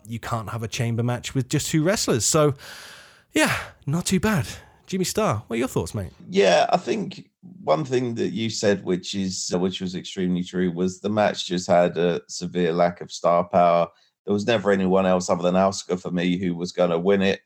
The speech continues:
Speaker 2: or that should have won it. Having said that, for what it was, I enjoyed it. I think it was probably, for me, the worst match on the card,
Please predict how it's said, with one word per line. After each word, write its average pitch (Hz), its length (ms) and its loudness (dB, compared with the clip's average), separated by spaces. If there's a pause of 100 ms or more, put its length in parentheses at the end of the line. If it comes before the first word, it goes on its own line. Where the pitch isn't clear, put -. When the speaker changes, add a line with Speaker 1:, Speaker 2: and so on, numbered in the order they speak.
(320)
Speaker 2:
or 85 240 2
that - 160 2
should 92 200 2
have 87 180 -2
won 85 200 4
it. 82 140 -2
Having 131 240 2
said 104 280 2
that, 107 400 4
for 123 200 -6
what 127 200 2
it 104 140 2
was, 113 540 2
I 104 160 6
enjoyed 104 500 2
it. 104 300 2
I 101 60 2
think 120 220 -2
it 117 60 0
was - 140 -4
probably, 104 680 0
for 101 140 -12
me, 107 240 -2
the 95 120 -2
worst 101 420 2
match 101 260 0
on 101 120 0
the 95 60 2
card, 110 440 4